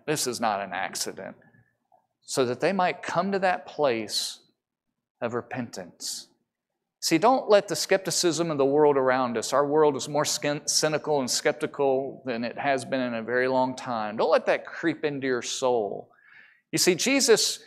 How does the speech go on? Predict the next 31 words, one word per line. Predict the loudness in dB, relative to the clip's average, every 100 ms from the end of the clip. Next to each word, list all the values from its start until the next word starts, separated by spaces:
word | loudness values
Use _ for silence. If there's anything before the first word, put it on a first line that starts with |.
| -20 _ -6
not | 2 2 4
coming | 2 2 2
back | 2 2 4
yet | 4 4
has | 2 0
nothing | 2 2 2
to | 2
do | 4 6 6
with | 4
God | 2 2 2 2
not | 0 0
caring | -4 0 2 2 0 -2 -4
or | -2 2
God's | 4 4 2
inability. | 0 0 4 6 6 4 0 -2 -12 -20 _ _ _ _ _ 0
I | 2 4 2
must | 6 4 4
confess, | 0 2 4 6 4
you | 2
read | 4 6
the | 6
book | 6 6
of | 4
Revelation, | 6 6 6 6 4 0 0 4
you | 6
read | 6 6
the | 4
books | 4 4 0
of | 0
Daniel, | 2 2 2 4 6 6
and, | 4 0